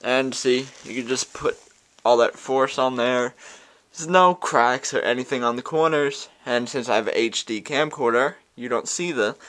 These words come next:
the cracks. <clears throat> But, um, the most notable fact is that this has a spinner. This does not. Um, we'll go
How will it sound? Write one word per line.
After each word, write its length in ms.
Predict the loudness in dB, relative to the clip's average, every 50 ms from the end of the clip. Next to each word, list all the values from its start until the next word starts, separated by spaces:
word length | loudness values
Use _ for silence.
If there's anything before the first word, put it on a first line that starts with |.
| -20 -20 -20 _
the 80 | -12 -10
cracks. 540 | -4 -2 -2 0 0 0 -2 -4 -10 -16 -16 -16 -18 -20 -20 _ _ _ _ -20 -18 -12 -10 -10 -10 -10 -10 -12 -12 -12 -6
<clears throat> 560 | -6 -6 -6 -6 -10 -14 -10 -8 -6 -6 -8 -10 -12 -16 -20 -20 _ _ _ -20 -20 _ _
But, 200 | 2 4 4 4
um, 460 | 6 6 6 6 6 4 0 -10 -14 -16 _ _ _ _ _ _ _ _ _ _ _ _ -12 -12 -12 _
the 120 | _ -6 0
most 200 | 2 2 2 4
notable 320 | 4 4 4 6 4 2
fact 360 | 2 4 2 2 2 2 -2
is 100 | -10 -2
that 180 | 0 0 0 2
this 220 | 0 -2 -2 2
has 180 | 2 2 2 2
a 60 | 0 -4
spinner. 520 | -4 -2 -2 -2 -2 0 -2 -2 -2 -4 -6 -12 -20 -20 -20 -18 -4 0
This 200 | 2 2 2 0
does 280 | -2 -2 -4 -4 -4
not. 440 | -6 0 2 4 4 4 0 -4 -10 -20 -20 -20 -20 -20 -20 _ -2
Um, 440 | 2 4 6 8 8 6 6 4 2
we'll 100 | 0 -2
go 400 | 4 6 6 8 8 6 2 -4